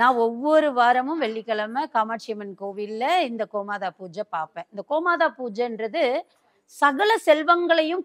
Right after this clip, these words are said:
கொடுக்கும் அப்படின்வாங்க. ஒரு சில பேர் ஜாதகத்துல வந்து பசு தோஷம் இருக்கு, நீங்க அதுக்கு நிவர்த்தி பண்ணணும் அப்படின்னுவாங்க. So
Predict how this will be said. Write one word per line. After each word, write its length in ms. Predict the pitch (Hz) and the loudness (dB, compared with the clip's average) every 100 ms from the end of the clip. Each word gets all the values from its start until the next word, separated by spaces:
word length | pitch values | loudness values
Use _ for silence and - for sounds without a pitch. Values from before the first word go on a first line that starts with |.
| 285 | -2
கொடுக்கும் 460 | 226 - 247 254 269 | -2 -2 2 2 2
அப்படின்வாங்க. 600 | 190 196 190 175 170 165 180 _ _ _ - | 0 -10 -10 -8 -8 -10 -12 _ _ _ 0
ஒரு 200 | 277 320 | 0 2
சில 200 | 359 320 | 2 2
பேர் 220 | 247 311 240 | 2 -2 2
ஜாதகத்துல 600 | 240 262 262 262 240 240 226 | 4 4 2 -2 -2 -2 -2
வந்து 480 | 233 294 262 311 - _ _ _ | -2 0 0 0 -4 _ _ _
பசு 440 | 240 233 - 339 233 | 0 0 0 -6 0
தோஷம் 440 | 240 254 - 269 | 0 0 -2 -2
இருக்கு, 680 | 226 202 - 214 233 202 185 | -4 -6 -4 -2 -2 -2 -6
நீங்க 240 | 233 247 | -8 -2
அதுக்கு 360 | 220 220 196 311 | -2 -2 -4 -4
நிவர்த்தி 420 | 262 233 233 262 220 | -2 -4 -6 -6 -6
பண்ணணும் 420 | 202 196 196 220 | -6 -6 -4 -4
அப்படின்னுவாங்க. 640 | 190 185 190 185 185 190 233 359 - _ _ _ | -4 -10 -14 -10 -10 -2 -2 -2 -6 _ _ _
So 140 | - | 2